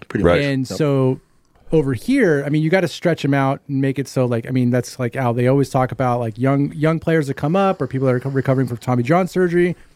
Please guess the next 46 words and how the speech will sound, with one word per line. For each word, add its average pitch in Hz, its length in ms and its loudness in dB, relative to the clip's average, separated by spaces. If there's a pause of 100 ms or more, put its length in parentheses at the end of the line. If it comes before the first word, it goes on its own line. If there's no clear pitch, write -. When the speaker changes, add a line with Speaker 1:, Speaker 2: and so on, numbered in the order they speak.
(160)
Speaker 3:
which 135 160 -6
we'll 135 80 0
talk 131 240 0
about 120 220 -2
the 127 100 0
other 180 160 2
pitchers 135 360 -2
that 127 120 2
are 127 60 2
on 123 180 0
the, 120 220 -2
on, 120 480 -2 (480)
that 131 160 2
are, 120 260 0 (200)
you 139 100 0
know, 120 180 -2
on 147 220 2
this 135 180 -2
roster 131 400 0
that 120 140 -2
are 117 80 -4
doing 120 320 -2
that 127 160 2
as 107 120 -4
well. 147 360 0 (120)
Speaker 2:
Yeah. 85 260 2 (360)
Speaker 3:
Is 139 160 -6
that 143 260 -4 (300)
you 143 100 -4
gotta 165 360 0 (1040)
make, 175 340 2 (160)
stretch 202 320 0
'em 165 100 0
out 202 220 0
so 156 80 -6
they 151 80 -2
don't 156 140 -2
get - 160 -8
injured 151 540 2 (340)
in 143 120 0
the 131 60 2
future. - 480 -2 (360)
And 139 100 -4
so 139 480 2 (380)
with 135 120 -4
Yamamoto, 156 800 2